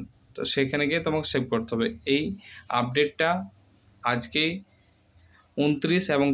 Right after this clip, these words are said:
ত্রিশ জুলাইয়ের মধ্যে করে নিতে হবে, কারণ কি, তিরিশ তারিখ এটা লাস্ট ডেট,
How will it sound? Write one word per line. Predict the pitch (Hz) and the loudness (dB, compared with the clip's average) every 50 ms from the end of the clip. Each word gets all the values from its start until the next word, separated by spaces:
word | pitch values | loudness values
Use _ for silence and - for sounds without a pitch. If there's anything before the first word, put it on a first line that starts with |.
| 135 139 | 0 0
ত্রিশ | 147 151 160 156 - - - 135 | 0 0 0 0 -2 -4 0 4
জুলাইয়ের | 135 135 139 143 143 139 135 131 | 4 6 6 6 6 6 6 6
মধ্যে | 127 131 131 147 139 135 | 4 4 2 2 2 2
করে | 131 127 127 131 | 4 4 4 6
নিতে | 131 135 139 147 143 | 4 4 4 2 2
হবে, | 143 143 156 170 165 - | 2 4 4 2 2 2
কারণ | 135 123 120 123 123 127 | 2 2 2 2 2 2
কি, | 135 139 139 135 - | 2 0 0 0 0
তিরিশ | 139 135 156 185 190 - | 0 2 2 0 0 0
তারিখ | 160 151 147 147 147 - - - - | 0 0 0 0 -4 -8 -8 -6 -4
এটা | 117 113 120 113 110 110 | -2 0 0 2 2 2
লাস্ট | 107 113 120 120 117 | 2 2 2 2 2
ডেট, | 135 151 170 170 | 2 2 0 0